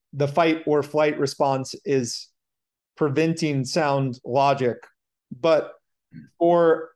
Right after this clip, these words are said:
a very strong player, tilt is a really subtle thing. For instance, I,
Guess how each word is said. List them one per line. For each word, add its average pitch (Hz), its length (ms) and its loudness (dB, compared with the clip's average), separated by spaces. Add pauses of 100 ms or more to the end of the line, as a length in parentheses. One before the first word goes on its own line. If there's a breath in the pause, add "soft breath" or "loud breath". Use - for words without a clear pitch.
(200)
a 147 100 0
very 202 400 4
strong 185 600 0
player, 139 600 2 (480)
tilt 170 480 0 (380)
is 147 160 0
a 151 60 2
really 156 360 4
subtle 147 440 2
thing. 127 460 -2 (1000)
For 160 120 4
instance, 170 720 -2 (1500)
I, 156 340 0